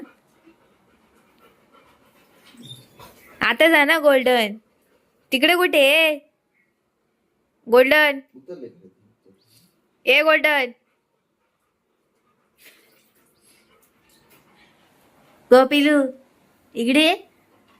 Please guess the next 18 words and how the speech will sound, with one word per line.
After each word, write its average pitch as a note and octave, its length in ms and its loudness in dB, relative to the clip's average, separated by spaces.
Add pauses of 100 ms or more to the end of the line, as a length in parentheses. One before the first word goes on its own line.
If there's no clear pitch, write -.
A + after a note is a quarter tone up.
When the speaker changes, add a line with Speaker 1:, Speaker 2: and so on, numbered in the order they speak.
(380)
Speaker 1:
खाली G#3 320 -6
रवलं G3 400 -8
बसून. - 300 -16 (1400)
हिरोईन A3 720 0
बघा, F3+ 300 -4
अशी - 440 -18
बसली - 500 -8
आहे. - 200 -16 (1300)
काय A3 360 -2
सांगत G#3+ 320 -6
होतीस, G3+ 360 -6
तो G#3 80 -4
वाज G3+ 280 -4
आहे, A3 320 -4 (160)
मीच G#3+ 220 -6
बसणार. G#3 540 -4 (1120)
होय G#3+ 160 0
का? B3+ 180 2